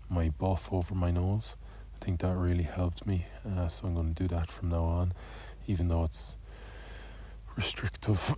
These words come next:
<coughs> and not particularly enjoyable. Um, had a nice day lazing kind of around,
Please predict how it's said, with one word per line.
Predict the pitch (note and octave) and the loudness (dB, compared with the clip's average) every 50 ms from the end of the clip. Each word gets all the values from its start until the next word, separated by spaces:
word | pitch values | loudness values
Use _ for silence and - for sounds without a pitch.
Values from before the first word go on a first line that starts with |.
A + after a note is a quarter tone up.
| - - | 10 12
<coughs> | B3 - - - - A#3 G#3+ G3+ - - - - | 12 12 12 12 12 12 12 12 10 8 8 8
and | D3+ A2 F#2+ F2 F2+ G2 F#2+ F#2 | 8 8 6 2 -2 0 0 2
not | F2+ F2 E2 D#2 - - - - - - - - - - - - - | 2 2 2 0 -2 -6 -10 -12 -14 -12 -12 -12 -12 -14 -14 -14 -8
particularly | - - G2 F2 - F2+ F2 E2 | 0 0 0 2 4 4 4 4
enjoyable. | D#2+ D#2+ D#2 D#2+ D#2+ E2 E2 E2 E2 F2 E2+ E2 - - - - - - - - - - - - - | 4 4 4 6 6 6 6 6 6 4 2 2 0 -6 -14 -14 -14 -14 -14 -14 -14 -14 -14 -10 -4
Um, | - F#2+ F2+ F2 F2 E2+ D#2+ D#2+ D#2+ D#2 D#2 | 2 4 4 6 6 6 6 4 4 4 4
had | E2 F2+ E2+ | 4 4 4
a | |
nice | E2+ F2+ F2+ F2 D#2+ - | 6 6 6 4 4 2
day | - F2+ E2 E2 | 2 2 4 4
lazing | E2 E2 D#2+ D#2+ D#2+ D#2+ D#2+ E2+ E2 D2+ D2+ D2 - - - - - | 4 4 4 4 4 2 0 0 0 2 0 0 -2 -6 -12 -10 -8
kind | - - F2+ E2+ | -4 0 2 2
of | D#2+ D#2 | 4 4
around, | D#2 D#2 D#2 D#2 D#2 D#2 D2+ D2+ - - | 4 4 6 4 4 4 4 2 0 -2